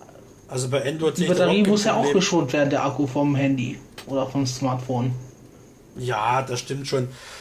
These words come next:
Speaker 1: Es wollen ja auch nicht alle Leute solche Stimmen haben, die hier, wobei es gibt eine Stimme von Apple,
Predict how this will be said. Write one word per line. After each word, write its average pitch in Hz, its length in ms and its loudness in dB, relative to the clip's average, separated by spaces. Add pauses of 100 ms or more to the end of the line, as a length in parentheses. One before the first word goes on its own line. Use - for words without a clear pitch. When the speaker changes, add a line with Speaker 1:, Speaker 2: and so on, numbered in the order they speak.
(100)
Speaker 1:
Es 147 220 -2
wollen 175 200 6
ja 185 80 4
auch 160 140 -4
nicht 165 160 -6
alle 151 100 -2
Leute 156 300 0
solche 151 640 0
Stimmen 156 400 -4
haben, 156 340 2
die 151 140 -10
hier, 147 280 -2 (360)
wobei 151 240 -8
es 139 180 -8
gibt - 180 -14
eine 165 80 -12
Stimme 185 300 -6
von 165 200 -8
Apple, 202 360 -2